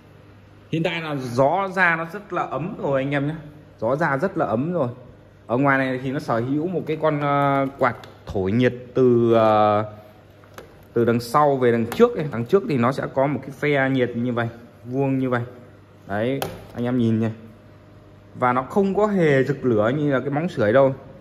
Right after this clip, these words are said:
Đấy, và có lượng gió ra rất khá là ấm. Bây giờ em sẽ đo nhiệt độ luôn cho anh em để anh em có thể, ờ, xem, xem lại, ờ, xét được tình hình nhá. Đấy, lượng da khá là ấm. Ở trong này, ờ, nếu mà đo nhiệt độ ra được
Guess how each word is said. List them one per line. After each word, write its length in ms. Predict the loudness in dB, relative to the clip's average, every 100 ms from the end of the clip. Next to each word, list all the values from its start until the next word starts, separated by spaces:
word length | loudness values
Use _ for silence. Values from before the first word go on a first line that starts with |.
| -20 -20 -20 -20 -8
Đấy, 360 | -4 -2 -2
và 600 | 2 4 6 4 4 0 -4 -12 -18 -6
có 160 | 2 4
lượng 240 | 4 2
gió 200 | 2 2
ra 220 | 4 4
rất 160 | 2 -2
khá 180 | 0 2
là 80 | 4
ấm. 300 | 2 -4 -6 -12 -20 -20 -20 -20 -20 -20 -20 -20 -20 -20 -18
Bây 100 | -4
giờ 60 | -2
em 160 | 0 -4
sẽ 100 | -4
đo 200 | -2 -2 -2
nhiệt 100 | -6
độ 260 | -4 -4 -4
luôn 260 | -4 -6 -6
cho 60 | -8
anh 160 | -8 -8
em 160 | -8 -6
để 80 | -8
anh 140 | -6
em 120 | -8 -8
có 60 | -8
thể, 260 | -6 -6
ờ, 240 | -4 -4 -6
xem, 220 | -8 -10 -10
xem 400 | -14 -12 -10 -6
lại, 240 | -6 -6 -12 -10 -6
ờ, 320 | -6 -6 -10 -8
xét 200 | -8 -8
được 80 | -10 -8
tình 100 | -4
hình 260 | -2 -2
nhá. 120 | -4 -6 -12 -20 -20 -20 -20 -20 -20 -20 -6
Đấy, 260 | 0 0 0 -8
lượng 240 | 2 2 4
da 280 | 4 4 0 -6 -6
khá 200 | 0 2
là 80 | 2
ấm. 340 | 2 0 0
Ở 100 | -2
trong 240 | 0 2
này, 260 | 2 0 0
ờ, 280 | 0 0 0
nếu 80 | -2
mà 100 | 2
đo 140 | 2
nhiệt 160 | 2 2
độ 220 | 0 0
ra 240 | 0 0
được 100 | 0